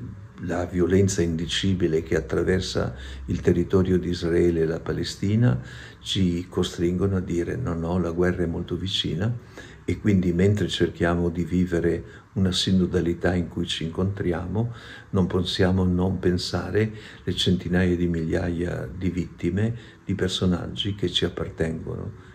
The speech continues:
che sono vicini all'Europa come noi. Quindi penso che sia bene rispondere con il cuore largo dicendo: "Sì, Signore, ti chiediamo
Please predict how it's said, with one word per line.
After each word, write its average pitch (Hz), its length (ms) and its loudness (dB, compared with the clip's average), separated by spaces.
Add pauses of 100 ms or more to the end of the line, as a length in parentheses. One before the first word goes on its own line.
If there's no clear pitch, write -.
(120)
che 92 100 0
sono 92 600 2 (320)
vicini 92 440 2
all'Europa 82 600 0
come 85 280 -4
noi. 85 400 -8 (440)
Quindi 87 360 2
penso 90 600 0
che - 420 -4 (320)
sia - 280 4
bene 90 320 6
rispondere 90 680 0
con 82 220 -2
il 82 100 -4
cuore 85 300 0
largo 85 460 -4
dicendo: 85 440 -4
"Sì, 82 220 -4
Signore, 85 460 -4
ti - 120 -6
chiediamo 92 680 0